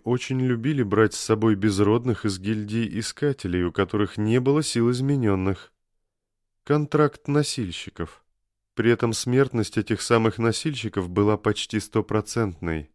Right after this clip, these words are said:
Если не в первом, то во втором или третьем рейде они умирали. "Крысы? И их не проверяли?" По отчётам они с собой никого не брали. Всё тщательно подчищалось.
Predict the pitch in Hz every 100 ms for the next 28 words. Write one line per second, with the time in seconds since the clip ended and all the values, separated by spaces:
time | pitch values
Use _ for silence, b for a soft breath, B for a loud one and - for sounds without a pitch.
0 | _ _ - 120 117 - 113 110 - 120
1 | 127 120 95 104 95 - 107 113 107 104
2 | 101 107 - 92 92 101 107 117 113 95
3 | 92 92 92 80 73 _ _ _ _ -
4 | 110 104 135 185 - - 208 185 _ _
5 | _ - 175 202 160 - 135 151 - 123
6 | 107 98 95 202 240 233 - _ _ _
7 | _ _ _ 117 117 113 - 160 139 107
8 | 120 139 - 139 135 143 139 143 139 139
9 | 139 127 98 85 82 _ _ _ _ -
10 | - 190 - 151 147 147 135 135 - 143
11 | - 151 117 87 -